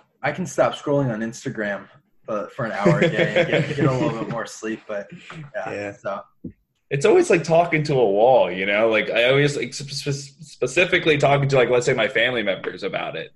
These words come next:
Speaker 3: They just, they already have a preloaded excuse.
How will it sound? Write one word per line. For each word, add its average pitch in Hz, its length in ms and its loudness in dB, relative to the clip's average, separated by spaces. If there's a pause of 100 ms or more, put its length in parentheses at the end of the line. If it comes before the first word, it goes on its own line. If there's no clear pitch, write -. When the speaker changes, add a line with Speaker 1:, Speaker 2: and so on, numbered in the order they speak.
Speaker 3:
They 113 140 0
just, 117 280 -6 (300)
they 139 80 2
already 156 400 6
have 147 220 4
a 131 80 4
preloaded 131 560 0
excuse. - 840 -6